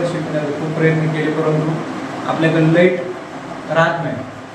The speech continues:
त्याच्यामुळे त्याच्यावर जास्त अध्यापन करता आलं नाही. पण प्रोजेक्टवर खूप छान अध्यापन करता येतं आणि त्याच्यामधून तर जास्त विद्यार्थ्यांना ज्ञान प्राप्त होतं. म्हणजे अशा काही भौतिक आपल्याकडं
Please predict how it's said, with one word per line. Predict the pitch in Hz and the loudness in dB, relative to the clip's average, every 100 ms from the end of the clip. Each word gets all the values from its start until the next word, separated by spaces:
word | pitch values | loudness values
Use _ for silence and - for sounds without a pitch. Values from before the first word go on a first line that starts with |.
| - - - | -16 -14 -10
त्याच्यामुळे | 151 160 160 165 | -4 -2 0 0
त्याच्यावर | 165 160 160 | 0 0 0
जास्त | 156 156 156 | 2 2 2
अध्यापन | 147 151 156 151 | 0 0 -2 -2
करता | 151 - 143 | -2 -4 -4
आलं | 143 | -4
नाही. | 139 127 | -4 -4
पण | 127 - 151 156 | -6 -8 -6 -6
प्रोजेक्टवर | - 180 185 190 185 190 | -2 0 2 2 4 4
खूप | 190 - 190 185 175 | 4 0 0 0 -2
छान | 175 | 0
अध्यापन | 160 156 156 156 160 | 2 2 0 -2 0
करता | 151 - 151 | 0 0 2
येतं | 156 160 - - - - - - - - - - | 2 2 0 -2 -6 -8 -8 -10 -10 -10 -8 -4
आणि | 135 | 0
त्याच्यामधून | 160 165 170 175 170 170 | 2 4 4 4 2 2
तर | 170 | 4
जास्त | 156 156 - | 6 4 2
विद्यार्थ्यांना | 170 160 160 156 151 151 | -2 0 2 0 0 0
ज्ञान | 151 151 147 | 2 0 0
प्राप्त | 139 - 165 - - - - - | -2 -2 -2 -4 -4 -8 -10 -2
होतं. | 165 139 | 2 2
म्हणजे | 135 135 | 2 2
अशा | 143 - | 2 0
काही | 156 156 151 | 0 2 2
भौतिक | 170 160 | 2 2
आपल्याकडं | 151 151 151 156 156 156 | 2 2 -2 0 0 0